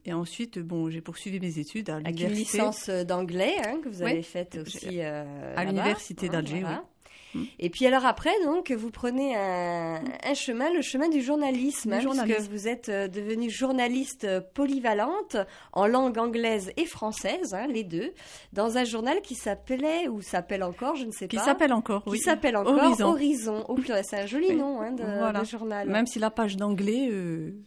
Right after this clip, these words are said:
Speaker 1: visiblement, n'existe plus
Speaker 2: Ah.
Speaker 1: depuis, depuis plusieurs années.
Speaker 2: D'accord, c'est
Speaker 1: Ok.
Speaker 2: juste, euh, en
Speaker 1: En français, oui.
Speaker 2: En français.
Speaker 1: Un journal francophone, un
Speaker 2: Francophone,
Speaker 1: quotidien
Speaker 2: d'accord.
Speaker 1: francophone.
Speaker 2: Alors, euh,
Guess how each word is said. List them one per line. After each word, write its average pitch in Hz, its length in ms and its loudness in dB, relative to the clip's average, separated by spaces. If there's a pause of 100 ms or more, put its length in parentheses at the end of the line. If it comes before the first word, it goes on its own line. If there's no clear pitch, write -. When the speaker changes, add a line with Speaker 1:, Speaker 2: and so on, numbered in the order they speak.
(140)
Speaker 1:
visiblement, 180 500 -2
n'existe 202 440 -4
plus - 260 -14 (160)
Speaker 2:
Ah. 214 60 4
Speaker 1:
depuis, 185 260 0
depuis 160 320 -4
plusieurs 185 340 -4
années. 165 220 -2 (180)
Speaker 2:
D'accord, 196 480 -6
c'est 180 120 -8
Speaker 1:
Ok. 170 80 -4
Speaker 2:
juste, 254 260 -4
euh, 190 240 -2
en 165 540 -6 (600)
Speaker 1:
En 190 80 2
français, 190 440 -4
oui. - 20 -
Speaker 2:
En 220 120 -2
français. - 360 -6
Speaker 1:
Un 165 120 4
journal 196 280 4
francophone, 190 600 -2
un 165 80 0
Speaker 2:
Francophone, 320 300 0
Speaker 1:
quotidien 220 500 2
Speaker 2:
d'accord. 294 200 -2
Speaker 1:
francophone. 160 280 -2 (880)
Speaker 2:
Alors, 233 360 6
euh, 226 60 4